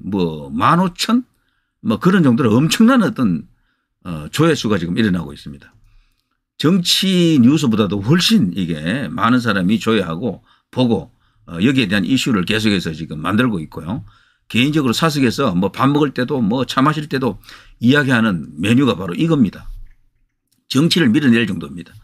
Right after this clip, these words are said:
그 정도로 지금 뜨거운 이슈인데요. 어, 제가 여러 이제 인터넷 커뮤니티 쭉 봤습니다만 다 이렇게 끌고 오기는 좀 그렇고 뭐 해서 일베 한번 가봤습니다. 일간 베스트. 일베 여기 보면요. 어,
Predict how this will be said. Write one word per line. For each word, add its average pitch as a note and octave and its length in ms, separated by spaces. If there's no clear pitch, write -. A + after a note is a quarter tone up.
그 - 120
정도로 F3+ 300
지금 C3 220
뜨거운 D3+ 360
이슈인데요. F2+ 640
어, F2+ 140
제가 D3 280
여러 D3 220
이제 C#3 120
인터넷 C#3 220
커뮤니티 D3+ 440
쭉 C#3+ 160
봤습니다만 A2+ 720
다 C3 200
이렇게 C3 360
끌고 D3 300
오기는 A#2+ 180
좀 G2 140
그렇고 F#2 360
뭐 E2+ 140
해서 G2 420
일베 G3+ 500
한번 A2+ 260
가봤습니다. E2 500
일간 B2+ 300
베스트. F#2+ 340
일베 F#3 420
여기 D#3+ 160
보면요. A#2+ 400
어, F#2+ 480